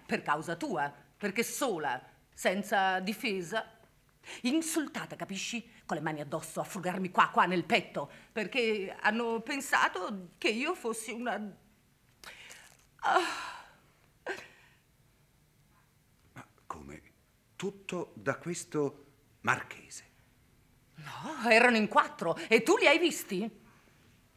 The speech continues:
Speaker 2: Io? Ah, quei quattro signori che erano giù accanto al portone.
Speaker 1: Quelli, quelli, sono saliti,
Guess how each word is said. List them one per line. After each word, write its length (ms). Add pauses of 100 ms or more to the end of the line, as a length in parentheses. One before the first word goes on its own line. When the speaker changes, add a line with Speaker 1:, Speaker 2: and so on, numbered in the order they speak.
(180)
Speaker 2:
Io? 380 (540)
Ah, 540 (720)
quei 160
quattro 280
signori 340
che 120
erano 200
giù 160
accanto 320
al 60
portone. 600 (160)
Speaker 1:
Quelli, 520
quelli, 420 (200)
sono 240
saliti, 440